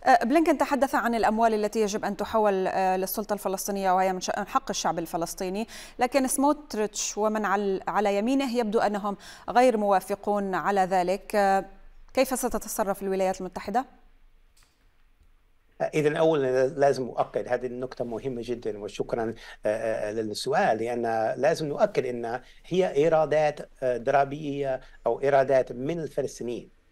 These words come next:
Speaker 2: إيرادات فلسطينية، ولازم هذه ال-، ال-، ال-، الأموال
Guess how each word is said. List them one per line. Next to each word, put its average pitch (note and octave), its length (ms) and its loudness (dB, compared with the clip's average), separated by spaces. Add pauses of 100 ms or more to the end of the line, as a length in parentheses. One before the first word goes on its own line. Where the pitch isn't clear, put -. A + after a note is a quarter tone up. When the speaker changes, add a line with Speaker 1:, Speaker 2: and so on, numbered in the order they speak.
(160)
Speaker 2:
إيرادات D3 460 2
فلسطينية، A#2 840 -2
ولازم B2 520 0
هذه C3 440 -4
ال-، B2 120 -2
ال-، B2 200 -6
ال-، A#2 240 -8
الأموال A#2+ 580 0